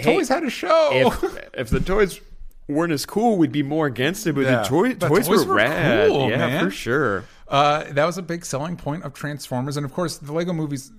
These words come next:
Speaker 1: are popular and significantly better than this other franchise. But tran-, like you said, Transformers are also a toy franchise. That
Speaker 2: Battleship.
Speaker 1: can,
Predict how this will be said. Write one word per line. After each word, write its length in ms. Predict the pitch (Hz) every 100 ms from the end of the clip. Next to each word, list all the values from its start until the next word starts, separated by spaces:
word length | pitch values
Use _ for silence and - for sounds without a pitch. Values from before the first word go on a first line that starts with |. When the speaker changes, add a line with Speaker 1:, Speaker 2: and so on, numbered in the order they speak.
| _ _ -
Speaker 1:
are 260 | 123 123
popular 680 | 120 - - 120 135 120 107
and 260 | - 110 110
significantly 480 | 117 120 - 120 113
better 240 | 110 107
than 140 | 107
this 100 | 101
other 220 | 123 120 110
franchise. 500 | 107 101 - 98 98
But 260 | 117 -
tran-, 300 | - 110 113
like 180 | 113 107
you 60 | 117
said, 180 | 101
Transformers 480 | - 104 - 107 104
are 80 | 98
also 260 | 95 - 101
a 40 |
toy 260 | - 101 95
franchise. 340 | 98 95 87
That 60 | 90
Speaker 2:
Battleship. 460 | 87 - 98 92
Speaker 1:
can, 80 | -